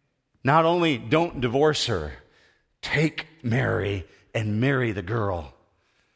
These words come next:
The, the child, therefore, will legally be the son of Joseph, legally the son of David,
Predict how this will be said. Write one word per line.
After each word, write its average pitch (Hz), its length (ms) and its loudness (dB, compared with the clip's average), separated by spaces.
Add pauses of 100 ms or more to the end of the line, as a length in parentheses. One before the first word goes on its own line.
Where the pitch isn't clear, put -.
(160)
The, 160 140 2
the 131 140 -4
child, 156 500 2
therefore, 165 680 2 (160)
will 139 360 0
legally 120 760 0 (560)
be 139 100 2
the 120 80 0
son 120 220 -2
of 110 80 -6
Joseph, 147 500 -4
legally 127 720 -2 (160)
the 123 80 -2
son 120 260 -2
of 110 140 -6
David, 98 480 -6